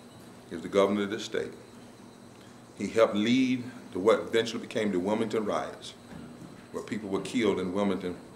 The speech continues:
because blacks and whites were working together, and there was a crowd that wanted to stop that. And back then, the crowd that wanted to stop the forward movement attacked at least three things: voting, public education,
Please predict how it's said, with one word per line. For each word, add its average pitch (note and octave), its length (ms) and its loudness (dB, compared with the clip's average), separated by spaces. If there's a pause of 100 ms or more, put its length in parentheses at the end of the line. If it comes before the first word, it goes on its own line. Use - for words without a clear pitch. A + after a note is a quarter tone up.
(260)
because F2+ 260 -2
blacks G2+ 320 4
and F#2+ 100 -4
whites F#2+ 240 2
were F2 60 -2
working F#2+ 320 0
together, F#2 400 0 (160)
and E2 80 -10
there F2 100 0
was F2 140 -4
a - 40 -8
crowd G2+ 480 4
that E2 120 -2
wanted E2+ 280 -2
to - 60 -10
stop - 420 -4
that. D2 180 -8 (1300)
And F#2+ 200 -4
back C3+ 320 8
then, C3+ 360 2
the G2 60 -2
crowd C3 380 8
that B2+ 120 2
wanted B2 280 2
to - 60 -12
stop - 560 2 (280)
the - 60 -12
forward A2+ 440 4
movement G#2 360 0 (260)
attacked - 560 2 (220)
at G2+ 80 -2
least D3 260 -2
three G#2 160 -4
things: D#2+ 320 -4
voting, C#3+ 500 4 (960)
public C3+ 300 2
education, A#2 720 2